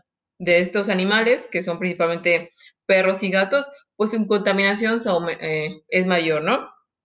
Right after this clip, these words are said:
Y como aparte lo hace en una zona, pues, con pavimento, que no es, pues, no sigue el ciclo normal de degradación, lo hace un poquito más peligroso, ¿no? Eh, y ahí no solamente afecta el tema de las heces, que sin duda es un punto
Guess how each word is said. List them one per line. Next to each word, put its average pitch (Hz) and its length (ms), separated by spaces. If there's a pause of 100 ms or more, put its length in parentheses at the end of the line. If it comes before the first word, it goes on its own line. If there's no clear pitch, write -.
(380)
Y 196 120
como 202 220
aparte 208 580 (280)
lo 180 160
hace 190 240
en 185 80
una 185 180
zona, 180 560 (380)
pues, 202 260
con 202 320
pavimento, 214 800
que 165 140
no 170 180
es, 185 580
pues, 180 160
no 196 160
sigue 196 300
el 180 80
ciclo 190 300
normal 180 560 (340)
de 160 720
degradación, 175 720 (320)
lo 185 160
hace 202 180
un 202 100
poquito 185 360
más 180 500 (320)
peligroso, 165 540
¿no? 185 300 (380)
Eh, 165 260 (180)
y 220 200
ahí 233 180
no 277 140
solamente 254 400
afecta 233 320
el 214 100
tema 202 200
de 190 60
las 175 180
heces, 247 200
que 185 120
sin 185 160
duda 185 100
es 208 100
un 190 200
punto 185 520